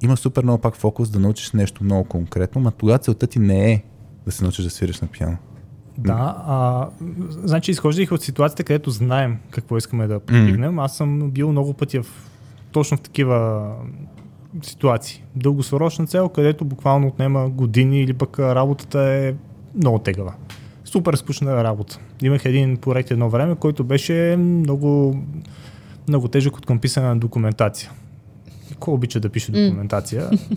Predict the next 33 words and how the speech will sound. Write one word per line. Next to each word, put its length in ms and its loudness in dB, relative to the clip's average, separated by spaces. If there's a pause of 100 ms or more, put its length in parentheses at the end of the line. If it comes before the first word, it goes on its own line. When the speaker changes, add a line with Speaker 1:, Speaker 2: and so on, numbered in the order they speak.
(180)
Speaker 3:
<laughs> 480 -14
Speaker 2:
Никой. 300 2 (280)
А 40 6
Speaker 1:
М. 120 8
Speaker 2:
там 180 2
беше 300 2
наистина 760 2 (220)
документация, 640 2
документация. 680 -2 (960)
И 80 6
сега 500 2 (240)
аз 140 0
съм 120 0
човек, 220 -2
който 240 -2
отговаря 360 0
за 100 0
документацията. 880 -2
Много 220 2
трудно 280 0
беше 240 -2
да 100 -2
се 120 -6
делегира 420 0
това 200 -4
нещо, 320 -4
тъй 160 -2
като 240 -12
трябва 240 0
да 200 2
разбираш 440 0
какво 260 -6
пишеш. 520 -2